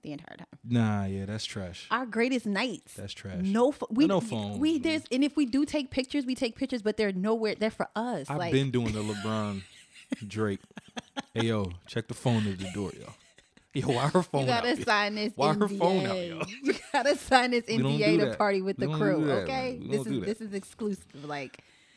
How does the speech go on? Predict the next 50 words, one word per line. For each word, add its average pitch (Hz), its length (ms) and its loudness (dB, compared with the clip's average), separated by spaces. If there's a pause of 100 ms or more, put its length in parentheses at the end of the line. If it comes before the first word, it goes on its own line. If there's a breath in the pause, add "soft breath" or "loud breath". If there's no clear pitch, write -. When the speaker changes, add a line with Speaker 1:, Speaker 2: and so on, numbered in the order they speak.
(140 soft breath)
Speaker 1:
so 127 80 -10
Speaker 2:
Oh 131 40 -6
Speaker 1:
I 151 60 0
Speaker 2:
my 185 120 0
Speaker 1:
get 143 180 -12
it. 101 100 -12
Speaker 2:
God. 110 200 -6
Speaker 1:
Yeah, 113 240 -10
I 147 120 -8
Speaker 2:
But 175 60 2
Speaker 1:
mean, 220 80 4
Speaker 2:
yeah, 170 100 6
just, 185 380 -4
I 220 100 -6
just, 170 400 -10 (100)
I 143 80 -8
just 107 240 -8
err 110 160 -4
on 101 120 -4
caution 104 400 -8
with 95 180 -8
the 95 240 -8
whole 101 280 -4
social 98 300 -6
media 98 160 -4
thing. 98 180 -10
I, 123 280 -2
I, 131 60 -4 (360)
I 131 60 -8
mean, 151 200 -4
I, 120 120 -10 (120)
even 156 280 -2
me, 110 180 2
I 113 120 4
do 120 240 4
it, 120 180 0
and 101 120 -6
I 104 60 -2
look 117 220 -4
at 98 80 -6
people's 104 460 -8 (560 soft breath)
social 117 280 -2
media, 123 200 2
but 101 120 -2
my 113 140 0
mindset 110 420 -2
is - 100 -8
so 117 140 -2
weird. 107 500 -2
Like, 95 200 -8